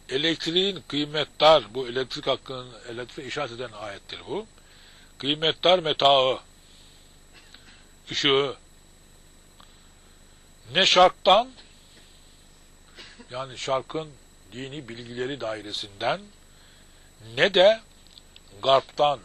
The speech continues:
teknik dünyanın, felsefenin bilgilerinden celbedilmiş bir mal değildir. Ne? Elektrik. Ya nereden gelmiş elektrik?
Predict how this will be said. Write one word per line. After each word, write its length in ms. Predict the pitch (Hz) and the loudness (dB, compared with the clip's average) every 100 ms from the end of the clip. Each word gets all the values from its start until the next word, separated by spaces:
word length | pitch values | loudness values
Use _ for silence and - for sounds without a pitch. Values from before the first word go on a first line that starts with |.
| - - - - | -16 -20 -20 -12
teknik 400 | 120 - 131 117 | -10 -10 -14 -16
dünyanın, 480 | 120 117 113 113 110 95 - - | -18 -14 -14 -16 -20 -20 -20 -18
felsefenin 640 | 123 120 123 123 117 127 113 - - - - - - | -16 -14 -14 -14 -16 -18 -20 -20 -20 -20 -20 -20 -18
bilgilerinden 800 | 110 110 117 110 107 92 87 82 - - - - - - - - - - - - - - | -16 -12 -10 -10 -12 -12 -12 -14 -20 -20 -20 -20 -20 -20 -20 -20 -20 -20 -20 -20 -20 -12
celbedilmiş 920 | - 160 208 175 175 170 170 170 - - - | 2 4 6 2 0 -2 -6 -2 -2 -2 -4
bir 180 | 147 156 | -2 -2
mal 420 | 139 147 175 190 - - 110 | 2 4 6 4 -8 -10 2
değildir. 480 | 151 160 143 107 95 - - - - - - - - - - - - - | 4 4 2 -8 -16 -18 -20 -20 -20 -20 -20 -20 -20 -20 -20 -20 -20 -6
Ne? 280 | 135 190 147 - - - - - - - - - - - | 0 2 0 -6 -20 -20 -20 -20 -20 -20 -20 -20 -14 0
Elektrik. 760 | 147 160 165 156 147 - - - - - _ - - - - - - - - - - - - - - - - - - - - - - - - - | 4 4 2 0 0 0 -10 -14 -20 -20 _ -20 -20 -20 -20 -20 -20 -20 -20 -20 -20 -18 -20 -20 -20 -20 -20 -20 -20 -20 -20 -20 -20 -20 -20 -2
Ya 80 | 156 | 0
nereden 340 | 220 220 160 | 2 0 -2
gelmiş 260 | 139 127 131 | -2 -4 -8
elektrik? 500 | 127 113 196 226 | -8 -8 -10 -10